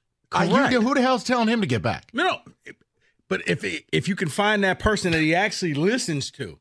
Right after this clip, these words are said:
Speaker 1: Good. Uh, let me know how your search goes. All right, to the people.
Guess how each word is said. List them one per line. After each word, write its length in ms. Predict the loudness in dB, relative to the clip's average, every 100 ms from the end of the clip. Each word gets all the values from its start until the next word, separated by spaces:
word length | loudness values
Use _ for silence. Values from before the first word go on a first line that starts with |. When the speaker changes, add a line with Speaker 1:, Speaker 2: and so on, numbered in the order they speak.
| -4
Speaker 1:
Good. 260 | -2 -2 -2
Uh, 120 | -4 -2
let 180 | -2
me 120 | 0 0
know 180 | 0
how 160 | 0 0
your 220 | 0 -2
search 400 | -2 -2 -4 -4
goes. 360 | -6 -6 -8 -14 -18 -20 -20 -20 _ _ _ _ _ _ _ _ _ _ _ _ _ _ _ _ _ _ _ _ _ _ _ _ _ _ _ _ -4
All 120 | 0
right, 260 | 2 0 0
to 120 | -4
the 80 | -2
people. 360 | -2 -2 -4